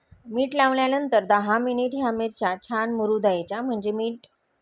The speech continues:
चांगलं मुरतं मिरच्यांमध्ये आणि मग मिरची चवीला छान लागते. दहा मिनिट झाल्यानंतर एक कढईमध्ये आवडीप्रमाणे तेल टाकायचं आहे.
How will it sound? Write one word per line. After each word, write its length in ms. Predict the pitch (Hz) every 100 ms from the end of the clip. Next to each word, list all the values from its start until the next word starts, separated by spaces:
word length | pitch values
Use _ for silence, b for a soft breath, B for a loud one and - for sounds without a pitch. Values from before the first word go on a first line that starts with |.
| _ -
चांगलं 300 | 233 220 247
मुरतं 340 | 277 254 233
मिरच्यांमध्ये 680 | 220 202 196 196 196 196 220
आणि 220 | 277 220
मग 160 | 220 220
मिरची 300 | 214 196 220
चवीला 380 | 214 208 214 262
छान 240 | 262 269 240
लागते. 460 | 208 160 - 143 104 - _ _ _ _ _ -
दहा 200 | 220 233
मिनिट 300 | 277 277 277
झाल्यानंतर 760 | 254 285 240 240 269 254 185 185 _ -
एक 160 | 202 208 -
कढईमध्ये 680 | 226 214 233 254 247 185
आवडीप्रमाणे 800 | 175 190 190 202 208 202 202 208
तेल 260 | 208 208 202
टाकायचं 500 | 196 185 170 165 170
आहे. 260 | 165 185